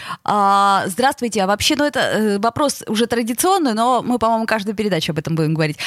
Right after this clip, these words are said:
А можно ли ребёнку есть всякие снеки, чипсы, сухарики? Сын просто каждый день ест эту дрянь. Но я не могу это контролировать. Ну, подскажите, пожалуйста, как поступить и как объяснить ему, что это очень вредно?»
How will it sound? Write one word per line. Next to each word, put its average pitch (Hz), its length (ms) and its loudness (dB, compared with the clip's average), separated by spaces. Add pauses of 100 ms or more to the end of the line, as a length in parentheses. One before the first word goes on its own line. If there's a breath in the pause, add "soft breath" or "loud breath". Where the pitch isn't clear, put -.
А 190 100 2
можно 320 380 2
ли 247 120 -2
ребёнку 247 400 -2
есть 262 260 0
всякие 226 340 -2
снеки, 247 440 -2
чипсы, 254 420 0
сухарики? 254 600 0
Сын 302 300 0
просто 233 320 -2
каждый 240 320 0
день 247 280 2
ест 247 260 -2
эту 214 160 -2
дрянь. 226 260 0
Но 190 60 0
я 233 140 2
не 269 100 2
могу 285 280 0
это 208 120 -4
контролировать. 196 680 -2
Ну, 196 60 -4
подскажите, 294 440 -4
пожалуйста, 247 320 -2
как - 180 -4
поступить 226 460 -4
и 175 40 -4
как 254 240 0
объяснить 226 420 -2
ему, 190 160 0
что - 120 -4
это 226 120 -2
очень 226 400 0
вредно?» 156 340 -2